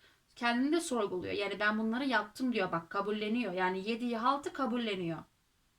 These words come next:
Hah, hiç olmazsa inkarlamıyor bak. O da güzel bir şey. Ve "Ben böyle yaptığım için de," diyor, "ilişki bitti." diyor. "Çabalamak yerine bir halt yedim ve hiçbir şey olmamış gibi kenara çekildim." diyor.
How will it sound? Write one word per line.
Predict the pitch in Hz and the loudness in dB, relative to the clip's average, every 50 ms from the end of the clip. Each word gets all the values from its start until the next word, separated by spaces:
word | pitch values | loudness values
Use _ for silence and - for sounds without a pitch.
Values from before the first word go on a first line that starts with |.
| _ _ _ | _ _ _
Hah, | - 311 - - - | -6 -6 -6 -4 -4
hiç | 285 285 - 302 | -6 -4 0 0
olmazsa | 285 262 262 269 277 - - | 2 4 4 2 2 2 0
inkarlamıyor | 247 254 247 247 262 247 247 247 240 220 202 180 170 156 | 2 2 2 4 4 4 4 4 2 0 0 -2 -4 -2
bak. | 160 160 - - _ _ _ _ _ _ - | -4 -6 -8 -10 _ _ _ _ _ _ -8
O | - 240 | -2 0
da | 254 | 0
güzel | 233 202 190 196 185 175 170 170 | 0 -2 -2 -2 0 0 0 -2
bir | 170 | -4
şey. | - - 247 285 370 359 - _ _ _ _ _ _ _ _ _ _ _ _ _ _ _ _ _ _ _ _ _ _ _ - - - - - - - - - | -8 -4 -4 -4 -4 -4 -8 _ _ _ _ _ _ _ _ _ _ _ _ _ _ _ _ _ _ _ _ _ _ _ -20 -20 -20 -20 -20 -20 -20 -14 -10
Ve | - 202 | 0 2
"Ben | 214 240 262 262 | 4 4 4 4
böyle | 285 277 262 | 4 4 4
yaptığım | 254 233 226 220 - - 269 277 269 254 247 | 4 4 4 2 2 -2 -2 -2 0 -2 -2
için | - - 240 233 226 | -2 -2 -2 0 -2
de," | 233 226 | -2 -2
diyor, | 254 269 240 | -2 -2 0
"ilişki | 240 233 214 - - - 247 | -2 -2 -4 -6 -4 -4 -4
bitti." | 226 214 - - - 175 170 | -4 -4 -8 -10 -12 -10 -6
diyor. | 170 170 170 156 - - - _ _ - - _ _ - | -4 -4 -4 -4 -6 -8 -16 _ _ -20 -20 _ _ -2
"Çabalamak | - 240 233 240 240 247 247 247 269 294 294 294 - | 0 6 6 8 8 8 6 6 6 6 4 4 0
yerine | 220 214 202 196 196 | -2 -2 -2 -2 -2
bir | 269 302 | -2 -2
halt | - - 294 320 320 - - | 4 6 6 6 6 4 2
yedim | 269 311 349 254 233 285 302 - - _ _ _ _ _ _ _ _ _ _ - | 4 4 4 4 4 0 -2 -4 -10 _ _ _ _ _ _ _ _ _ _ -12
ve | 208 220 302 | -4 -2 -2
hiçbir | 302 311 294 - - 330 | 0 0 -2 0 0 2
şey | 320 - 330 311 | 2 4 4 4
olmamış | 285 285 294 269 302 - | 4 4 4 4 2 2
gibi | - 240 226 | 0 -2 -4
kenara | - 240 226 220 233 254 254 | -2 -2 0 2 2 0 2
çekildim." | - 311 320 320 339 294 277 311 311 294 | 2 0 2 4 2 2 4 4 2 2
diyor. | 311 320 320 320 330 | 2 2 2 0 0